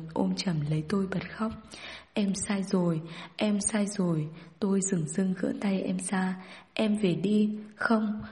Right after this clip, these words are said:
có chết em cũng không về." Ôi đàn bà,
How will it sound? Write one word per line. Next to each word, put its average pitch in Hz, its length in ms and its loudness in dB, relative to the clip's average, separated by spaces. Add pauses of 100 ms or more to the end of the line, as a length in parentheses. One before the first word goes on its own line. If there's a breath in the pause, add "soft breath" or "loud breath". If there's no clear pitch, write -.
có 190 140 0
chết 254 340 4
em 214 240 2
cũng 226 120 0
không 220 220 0
về." 180 340 2 (420 loud breath)
Ôi 202 320 2
đàn 180 220 0
bà, 160 360 0